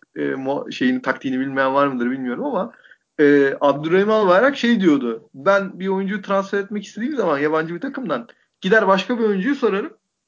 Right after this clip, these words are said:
Onun için pazarlık yaparım, yaparım, olmaz. E, sonra asıl istediğim oyuncuyu sorarım." diyordu.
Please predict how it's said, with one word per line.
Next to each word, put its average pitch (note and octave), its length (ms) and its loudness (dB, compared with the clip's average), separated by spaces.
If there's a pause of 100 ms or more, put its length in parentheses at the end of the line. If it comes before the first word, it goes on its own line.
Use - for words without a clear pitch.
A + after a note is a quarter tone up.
(400)
Onun A#3+ 280 0
için A3 220 -4
pazarlık A3 440 0
yaparım, A3+ 360 2
yaparım, A3 380 0
olmaz. A#3+ 680 0 (560)
E, F3+ 280 0 (800)
sonra D4+ 260 2
asıl D4 280 2
istediğim A#3 380 -6
oyuncuyu A3+ 320 -6
sorarım." C#3+ 440 -4 (280)
diyordu. C#3+ 480 -2